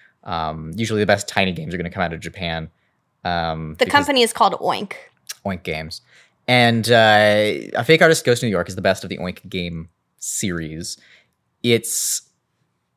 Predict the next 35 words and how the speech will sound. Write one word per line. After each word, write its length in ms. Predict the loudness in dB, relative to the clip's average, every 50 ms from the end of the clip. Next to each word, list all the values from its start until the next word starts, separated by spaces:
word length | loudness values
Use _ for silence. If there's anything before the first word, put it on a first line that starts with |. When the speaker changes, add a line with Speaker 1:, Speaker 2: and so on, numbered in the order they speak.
| _ _ 0
Speaker 1:
a 80 | 0
game 300 | 0 2 2 4 4 4 2
in 80 | 2
which 260 | 2 2 2 0 -2 -2
you, 240 | -2 -2 -2 -2 -4
you 120 | -4 -2
break 200 | 2 2 4 4
out 80 | 2 0
the 60 | 2
package. 300 | 4 4 4 4 0 -4
It's 80 | -4 -6
got 100 | -8 -8
this 120 | -6 -4
little 100 | -4 -2
pad 200 | 0 0 2 2
of 60 | 2
paper. 360 | 0 0 0 0 2 2 2
It's 140 | 0 -2 -2
got, 320 | 0 2 2 2 0 0 -2
uh, 240 | -2 -2 -2 -4 -8 -12 -14 -14
these 160 | -14 -14 -14
tiny 420 | -12 -8 -4 -2 0 0 0 0 0
little 200 | 0 0 -2 -2
pens, 420 | -2 -2 -2 0 0 -2 -2 0
all 160 | 0 0 0
of 100 | 0 -2 -4
different 220 | -8 -8 -10 -8
colors. 460 | -6 -6 -4 -4 -4 -6 -8 -12 -14 _ _ _ _ -20 -20 _ _ _ _ -4
And 540 | 0 0 2 2 0 -2 -4 -6 -8 -8 -10 _ _ _ _ _ _ _ _ _ _ _ -14
you 500 | -12 -10 -8 -6 -6 -4 -4 -4 -4 -4
are 80 | -4
going 180 | -2 -2 -4 -6
to 60 | -6
pass 300 | -4 -2 0 0 0 0 -2
around 680 | 0 0 0 2 0 0 -2 -2 -4 -6 -8 -10 -12